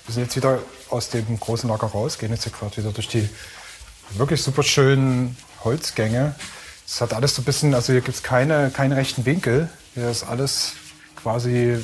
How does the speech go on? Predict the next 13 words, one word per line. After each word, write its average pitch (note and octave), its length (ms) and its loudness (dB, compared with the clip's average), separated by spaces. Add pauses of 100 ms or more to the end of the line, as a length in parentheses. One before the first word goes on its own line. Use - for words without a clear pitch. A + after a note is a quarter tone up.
bisschen A#2+ 600 0
schief, F3+ 680 -2 (600)
ein - 40 -12
bisschen B2+ 280 -4
verwinkelt. C#3+ 500 2
Das B2 160 -2
hat B2 100 -2
alles C#3 160 -2
so C#3+ 80 -4
ein - 20 -2
bisschen C#3 220 -2
was B2+ 160 0
von A#2+ 340 0